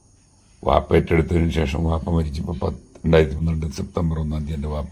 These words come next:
മരിച്ചു. അതിനുശേഷം ഞാനെടുത്തു. ഇന്നുവരെ നല്ല രീതിയിലാണ് പോകുന്നത്. wholesale and wholesale മാത്രമേ ഉണ്ടായിരുന്നുള്ളൂ, റീട്ടെയിൽ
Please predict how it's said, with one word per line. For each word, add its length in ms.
മരിച്ചു. 320
അതിനുശേഷം 560
ഞാനെടുത്തു. 500
ഇന്നുവരെ 400
നല്ല 120
രീതിയിലാണ് 500
പോകുന്നത്. 260
wholesale 460
and 140
wholesale 500
മാത്രമേ 240
ഉണ്ടായിരുന്നുള്ളൂ, 560
റീട്ടെയിൽ 360